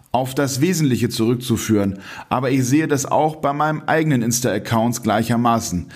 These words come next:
Die Reaktionsfreude der Follower ist sinkend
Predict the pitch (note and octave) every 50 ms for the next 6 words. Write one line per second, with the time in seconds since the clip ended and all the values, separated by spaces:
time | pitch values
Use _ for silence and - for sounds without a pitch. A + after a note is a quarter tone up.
0 | - - - - _ _ - A2 A2 A#2+ B2 A#2 C#3 C#3+ C#3 C3 C3 C3 - D#3+
1 | E3+ F#3 G3 F3+ - - D3+ D#3 D#3+ D3 C#3 B2 A#2+ A#2 - - D3+ D#3 D#3 D3
2 | D3 C#3+ - - - F3 E3 - - - C3+ D3 D#3 D3 D3+ D3 D3+ C3